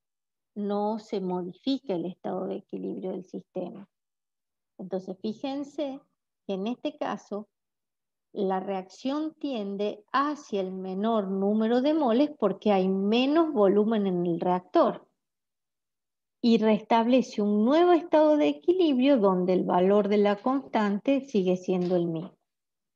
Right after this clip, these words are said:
Ahora bien, si es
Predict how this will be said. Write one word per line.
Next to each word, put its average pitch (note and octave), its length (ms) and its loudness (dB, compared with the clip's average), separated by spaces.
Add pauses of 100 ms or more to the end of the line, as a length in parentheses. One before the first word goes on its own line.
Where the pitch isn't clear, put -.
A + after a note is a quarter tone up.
(1040)
Ahora C4+ 340 6
bien, G#3 400 0 (720)
si - 200 2
es G#4+ 60 4